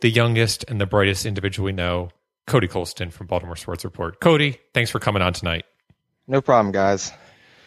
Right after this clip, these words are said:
Speaker 2: Um, it, I, I just, I'm, I'm, I was at a loss for words when I first just found out what happened, 'cause I, I don't think I, I don't remember. I don't think I was watching the game at the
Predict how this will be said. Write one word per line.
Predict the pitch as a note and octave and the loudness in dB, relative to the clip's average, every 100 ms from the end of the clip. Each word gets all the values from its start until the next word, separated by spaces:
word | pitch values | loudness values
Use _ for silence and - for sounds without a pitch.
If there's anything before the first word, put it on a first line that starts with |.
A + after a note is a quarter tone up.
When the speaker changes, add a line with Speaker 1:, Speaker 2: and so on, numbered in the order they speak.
| _ _ _ - | _ _ _ 0
Speaker 2:
Um, | C3 C#3 C3+ B2+ G#2+ - - - - - | 4 6 4 2 -4 -16 -18 -20 -14 -6
it, | D3+ - - - - - - - | -6 -6 -14 -14 -16 -18 -20 -8
I, | - G#3+ | -4 -4
I | - A#3 | -4 -4
just, | B3+ | -2
I'm, | - G#3+ G3 - | 2 2 2 2
I'm, | A3+ A#3+ - | 2 0 2
I | G#3+ | 2
was | D4+ | 4
at | C4+ | 4
a | D#3+ | 6
loss | C3+ D#3 | 6 4
for | D#3+ | 2
words | A2+ A#2+ C#3 C#3 - _ _ _ _ | 0 0 0 -4 -16 _ _ _ _
when | A#2+ | 0
I | A#2 | 2
first | A2+ A#2+ A#2 - - _ | 2 0 0 -4 -16 _
just | - C3+ - - | -8 -6 -6 -4
found | - A#2+ | 2 4
out | A#2+ | 4
what | A2+ | 4
happened, | A#2 A2+ - A#2+ A#2 | 4 2 2 -2 -2
'cause | A2+ G2 | -6 -4
I, | - G#2+ G#2+ A2 | -2 0 0 0
I | |
don't | A#2+ A#2 | -2 -4
think | A2+ | -4
I, | G#2+ - | -4 0
I | G#2+ G#2+ - | -2 -2 -6
don't | C3+ A#2 | -4 0
remember. | A2+ A2+ G#2 | 0 2 2
I | |
don't | G#2 A#2+ | 0 -2
think | A2+ G2 | 0 0
I | |
was | G#2 | 2
watching | G#2 - G2+ | 0 0 -6
the | |
game | G2+ G#2+ G#2 | -2 0 0
at | G#2+ | 0
the | A2 | -4